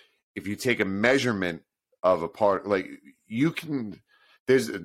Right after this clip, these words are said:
sorry, there's this thing in quantum physics called the uncertainty principle. It's a law. Like, it, it, if you know the position of a particle,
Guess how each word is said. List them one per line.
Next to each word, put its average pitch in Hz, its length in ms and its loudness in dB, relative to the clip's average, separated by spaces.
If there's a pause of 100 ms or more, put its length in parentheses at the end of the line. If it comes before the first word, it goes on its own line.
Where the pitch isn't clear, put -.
(240)
sorry, 90 260 4
there's 101 160 2
this 123 160 -2
thing 147 160 2
in 135 80 -2
quantum 120 400 0
physics 101 400 -4
called 95 280 0
the 82 140 0
uncertainty 95 680 -2
principle. - 600 -10 (180)
It's 92 160 -4
a 80 40 0
law. 82 580 2 (100)
Like, 85 180 2
it, 87 140 -2 (120)
it, 92 180 -2 (120)
if 92 220 -6
you 127 200 2
know 127 600 4 (400)
the 92 80 -4
position 117 560 0
of 135 100 0
a 135 60 2
particle, 151 680 2